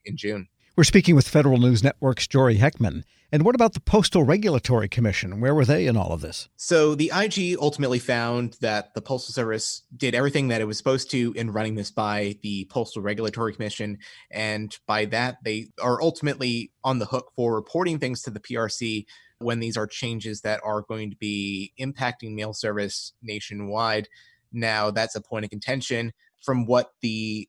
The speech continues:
Speaker 1: I G was able to determine, they said that the changes that the Postal Service implemented don't amount to that, and they didn't need to report anything to the P R C.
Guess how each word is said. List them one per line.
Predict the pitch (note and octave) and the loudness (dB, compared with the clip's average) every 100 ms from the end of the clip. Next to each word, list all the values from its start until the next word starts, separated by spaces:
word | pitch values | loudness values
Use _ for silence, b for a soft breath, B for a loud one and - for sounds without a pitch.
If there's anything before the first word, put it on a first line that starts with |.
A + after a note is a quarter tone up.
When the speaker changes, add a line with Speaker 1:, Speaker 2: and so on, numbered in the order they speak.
| - | -4
Speaker 1:
I | A#2 | -2
G | A2+ C#3+ | 0 0
was | C#3+ | 0
able | C3+ C3+ | 0 -2
to | C3 | -6
determine, | A2 G#2 B2 A2+ A2 G#2+ G#2 | -6 -4 -4 -2 -4 -4 -2
they | A2 | -2
said | - A#2+ G#2+ | -2 -4 -2
that | G#2+ G#2 b b b _ | -2 -4 b b b _
the | A#2 | -8
changes | - E3+ D3 C#3+ B2 - | -4 -2 0 -2 -4 -4
that | A#2+ G#2+ - | -4 -4 -12
the | |
Postal | G#2 C#3 A#2+ B2 | -4 -4 -2 -4
Service | A#2+ A2+ - - - _ _ - | -2 -4 -8 -12 -16 _ _ -6
implemented | G#3 C#3+ A#2+ A#2 A2 _ _ - | -4 -2 -2 -2 -6 _ _ -2
don't | C3 A2+ | 0 0
amount | G2+ C#3+ F#3+ | 0 -2 -2
to | - | -4
that, | A2 G#2 - | -4 -4 -4
and | |
they | G#2+ | -8
didn't | G#2 A2 G2+ | -6 -8 -8
need | G#2+ C#3 F#3 | -6 -4 -2
to | A#2 | -6
report | G#2 G#2+ F#2+ | -6 -6 -6
anything | F#2+ G2 G#2 | -8 -8 -12
to | - | -12
the | - | -12
P | G#2 | -6
R | G#2 G2+ | -4 -4
C. | - G2 | -6 -8